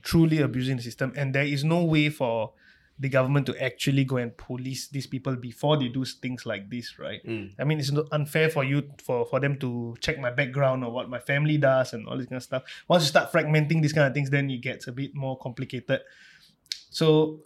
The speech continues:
Speaker 1: that is what really angers me because I've been at that situation. I'm sorry, this is gonna go into a very sad story once again, but yeah, I've seen couples who have four kids, five kids,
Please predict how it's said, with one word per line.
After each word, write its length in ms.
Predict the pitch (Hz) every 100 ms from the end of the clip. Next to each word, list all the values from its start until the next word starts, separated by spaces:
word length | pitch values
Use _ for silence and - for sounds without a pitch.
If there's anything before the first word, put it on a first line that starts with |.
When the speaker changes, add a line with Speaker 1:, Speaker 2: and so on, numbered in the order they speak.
| 156
Speaker 1:
that 380 | 147 190 190
is 140 | 175 147
what 280 | 160 156 151
really 320 | 151 156 160
angers 440 | 156 156 160 156
me 180 | 165 170
because 580 | 139 131 151 147 - -
I've 180 | 160 156
been 160 | 160 190
at 100 | 147
that 100 | 139
situation. 560 | 160 147 151 143 156 131
I'm 80 |
sorry, 260 | 120 160 151
this 100 | 147
is 40 | 139
gonna 160 | 143
go 140 | 131 131
into 240 | 120 131
a 40 |
very 200 | 120 120
sad 400 | 117 - 113 113
story 340 | - - 117 117
once 160 | 117
again, 280 | 117 120 117
but 160 | 120 127 - -
yeah, 160 | - 123
I've 300 | 147 151 147
seen 540 | - - 170 160 160 - - -
couples 500 | 139 - 147 131 - -
who 140 | 123
have 360 | 110 117 113 - _ - _ _
four 400 | - - 170 160
kids, 320 | - 147 -
five 400 | - - 180 -
kids, 480 | - 151 - -